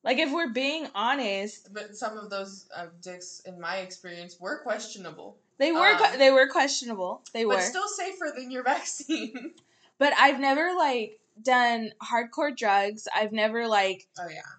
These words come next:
Speaker 1: I've never, like, drank bleach or something. I've never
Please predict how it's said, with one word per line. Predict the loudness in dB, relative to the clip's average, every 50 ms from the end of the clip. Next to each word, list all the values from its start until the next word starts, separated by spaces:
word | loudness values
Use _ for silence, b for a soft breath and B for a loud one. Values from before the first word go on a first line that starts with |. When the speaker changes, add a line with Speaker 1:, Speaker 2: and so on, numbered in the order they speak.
| _ _ _ 2
Speaker 1:
I've | 4 4
never, | 4 4 4 4
like, | 6 6 6 4 2 -8
drank | -14 -12 -6 -4 -2 0 0 0 -2 -6 -12 -10
bleach | -6 -4 -2 -2 -2 -2 -4 -4 -6 -6 -4 -2
or | -2 -2
something. | 0 0 -2 -2 -2 -2 -4 -4 -4
I've | -2 -2
never | 0 -2 0 -2 -4